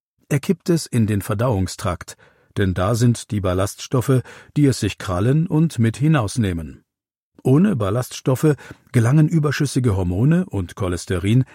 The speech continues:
einfach wieder in den Blutkreislauf. Aber unser Körper geht davon aus, dass die Därme von früh bis spät vollgepackt sind mit Ballaststoffen,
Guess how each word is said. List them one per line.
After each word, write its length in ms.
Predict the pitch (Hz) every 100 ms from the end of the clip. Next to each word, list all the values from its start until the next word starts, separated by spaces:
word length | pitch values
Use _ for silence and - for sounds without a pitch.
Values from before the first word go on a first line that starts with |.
| -
einfach 480 | - 123 120 139 101
wieder 240 | 107 117 110
in 120 | 101
den 140 | 113
Blutkreislauf. 880 | 107 156 - 101 92 - 85 78 - _ _ _ _ _ _
Aber 200 | - 113
unser 200 | 120 117
Körper 320 | 98 123 143
geht 200 | 117 131
davon 280 | 127 - 110
aus, 320 | 87 101 139 - - - -
dass 200 | 117 -
die 160 | 120
Därme 380 | 101 123 151 104
von 220 | - 101
früh 300 | - 120 147
bis 220 | 147 143
spät 340 | - 110 95 -
vollgepackt 640 | - 151 110 92 95 -
sind 260 | 110 98 - - -
mit 300 | 107 98 -
Ballaststoffen, 840 | 95 95 92 - - 98 - 101